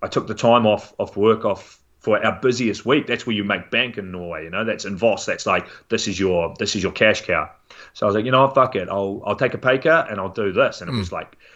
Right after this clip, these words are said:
Speaker 1: and I say that like I, I thought of, I didn't think about it. I was like, "Man, I'm doing the, the team thing. I don't give a shit about tandems and video right now."
Speaker 2: Right.
Speaker 1: And, uh, yeah, so I, I did a few stunts. I filmed, like, um, like Johnny, Jonathan Flores. Uh, the first year I was on it was Jonathan Flores and, um, Nick Batch.
Speaker 2: Yeah.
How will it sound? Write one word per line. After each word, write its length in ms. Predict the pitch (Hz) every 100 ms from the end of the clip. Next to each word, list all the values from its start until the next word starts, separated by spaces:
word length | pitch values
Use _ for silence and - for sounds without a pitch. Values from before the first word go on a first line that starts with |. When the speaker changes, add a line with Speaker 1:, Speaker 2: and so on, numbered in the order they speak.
| _
Speaker 1:
and 80 | -
I 20 |
say 200 | 98 139
that 160 | 110 104
like 260 | 113 104 104
I, 240 | 95 101
I 40 | 95
thought 200 | 107 95
of, 60 |
I 100 | 87
didn't 200 | 123 113
think 160 | 101 87
about 180 | 85 85
it. 40 |
I 40 |
was 140 | 95 110
like, 160 | 95
"Man, 160 | 110 101
I'm 80 | 107
doing 180 | 110 98
the, 180 | 95 -
the 80 | 92
team 240 | - 95
thing. 220 | 90 85
I 80 | 92
don't 120 | 101
give 140 | 98 90
a 60 |
shit 200 | - 123
about 280 | 107 101 90
tandems 320 | 107 98 95
and 80 | 98
video 260 | 95 92 90
right 220 | 90 90
now." 160 | - 127
Speaker 2:
Right. 280 | 113 98 92 - - - _ _ _ _ _ _ _ _
Speaker 1:
And, 180 | 120 120
uh, 120 | 120
yeah, 200 | 120 170
so 300 | - 143 123
I, 200 | 120 113 110
I 60 | 107
did 180 | 123
a 60 | 110
few 180 | 110 110
stunts. 480 | - 143 135 135 -
I 40 |
filmed, 420 | - 117 113 110
like, 340 | 107 104 95 104
um, 640 | 98 92 90 90 87 82 -
like 140 | 85
Johnny, 360 | - 101 101 104
Jonathan 320 | - 120 110 107
Flores. 760 | - 123 147 143 139 135 - - _ -
Uh, 280 | 95 92 92
the 80 |
first 280 | 107 143 135
year 100 | 123
I 20 |
was 140 | 117 120
on 60 |
it 100 | 147
was 100 | 110
Jonathan 360 | - 120 110 110
Flores 420 | 113 113 113 110
and, 260 | 104 101 104
um, 800 | 101 95 95 95 92 90 90 107
Nick 140 | 117
Batch. 400 | 127 131 139 -
Speaker 2:
Yeah. 280 | 120 107